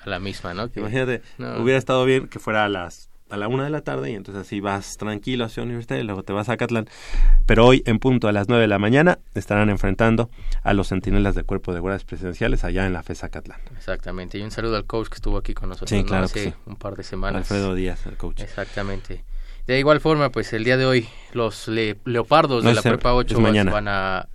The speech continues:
Speaker 1: ah, cierto, cierto. El día de mañana se van a enfrentar contra los Jaguares de Coacalco en punto de las once del día, allá en el campo de la Universidad de la etac.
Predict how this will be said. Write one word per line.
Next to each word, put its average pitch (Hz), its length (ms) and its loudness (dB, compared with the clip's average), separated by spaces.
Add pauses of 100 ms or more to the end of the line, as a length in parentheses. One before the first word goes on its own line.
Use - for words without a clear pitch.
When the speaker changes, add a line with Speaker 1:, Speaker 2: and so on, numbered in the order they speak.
(260)
Speaker 1:
ah, 95 180 0
cierto, 104 320 -8
cierto. - 280 -4
El 107 60 -4
día 131 100 0
de 139 80 -2
mañana 120 400 -2
se - 80 -14
van 113 180 0
a 101 200 0
enfrentar 95 420 -6
contra 107 260 -6
los 98 140 -6
Jaguares 123 380 -4
de 135 100 -8
Coacalco 143 600 -2 (460)
en 113 140 -4
punto 160 280 -2
de 143 60 2
las 113 220 -2
once 135 320 -6
del 101 180 -6
día, 156 300 -2 (580)
allá 202 240 -2
en 262 80 0
el 202 80 -4
campo 202 240 2
de 180 60 2
la 160 80 2
Universidad 135 440 -2
de 131 100 -2
la 101 100 0
etac. - 400 -8